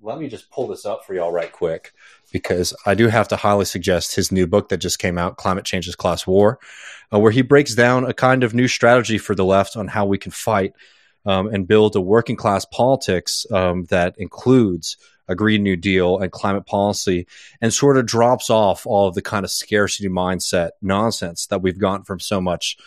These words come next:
of the, the climate left so far. So really excited to share that with y'all next week. Um, but before we get to all of that, uh, we do have a segment coming up, and I think Matt should, uh,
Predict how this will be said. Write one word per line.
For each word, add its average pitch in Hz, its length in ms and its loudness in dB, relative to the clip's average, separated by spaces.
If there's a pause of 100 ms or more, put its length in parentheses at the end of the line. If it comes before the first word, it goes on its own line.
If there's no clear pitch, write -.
(300)
of 90 320 -2
the, 92 340 -2
the 101 80 -6
climate 92 360 -4
left 92 180 -6
so 90 180 -6
far. 87 280 -6
So - 160 -8
really 117 240 4
excited 95 460 -2
to - 40 -12
share 95 220 -2
that 90 100 -4
with 90 140 -6
y'all 85 100 -2
next 85 320 -8
week. 80 300 -8 (440)
Um, 92 200 0
but 101 80 -2
before 139 340 2
we 143 80 2
get 123 180 0
to 131 80 -2
all 110 220 2
of 95 80 -2
that, 92 280 -4 (340)
uh, 98 180 2
we 101 80 0
do 101 120 0
have 110 120 0
a 98 60 -8
segment 98 400 -2
coming 92 280 -4
up, 104 200 -6
and 95 80 -4
I 90 40 -6
think - 280 -2
Matt 98 240 -2
should, 101 200 -2
uh, 101 220 2